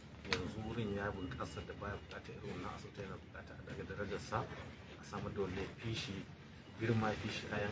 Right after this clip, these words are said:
aiki, ya fi shi malaman asibiti da kuma sauran ayyuka na asibiti. Sannan in ka duba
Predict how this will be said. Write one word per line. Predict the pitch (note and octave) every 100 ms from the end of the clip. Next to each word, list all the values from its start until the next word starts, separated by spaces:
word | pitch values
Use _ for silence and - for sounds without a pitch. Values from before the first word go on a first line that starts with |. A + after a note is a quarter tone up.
| -
aiki, | B2+ - -
ya | - -
fi | -
shi | -
malaman | F#2 E2+ - A2 A2+ G#2+ -
asibiti | - - - - -
da | - -
kuma | A#2+
sauran | - G#2 G#2 -
ayyuka | G#2 G#2+ - G#2
na | - -
asibiti. | - - - - - - - - - - - - -
Sannan | A2 A2+ C3 D3 C#3 - -
in | C#3
ka | C3+
duba | C#3 D3 C#3+ C3 G2+